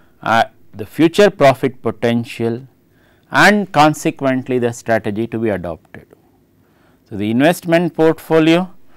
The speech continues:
the future profit potential, and the strategy to be adopted hold the key for the strategic planning success of, uh, this business unit. So, this is where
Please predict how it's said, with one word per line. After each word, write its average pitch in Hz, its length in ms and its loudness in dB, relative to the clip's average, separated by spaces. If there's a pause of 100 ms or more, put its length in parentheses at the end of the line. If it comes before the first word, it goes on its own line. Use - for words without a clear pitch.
(320)
the 90 160 -10
future 160 480 0
profit 160 480 2
potential, 160 680 -4 (500)
and 208 300 2
the 208 80 4
strategy 156 540 2
to 156 120 -4
be 131 140 0
adopted 120 680 0 (600)
hold 202 440 4
the 156 100 4
key 156 540 0 (340)
for 147 400 6
the 135 200 0
strategic 123 600 -2
planning 117 500 -2
success - 800 -4 (420)
of, 117 560 0
uh, 107 340 -2
this 107 300 -10
business 107 640 -6
unit. 101 360 -6
So, 139 220 -2
this 135 200 -4
is 143 160 -6
where 131 320 2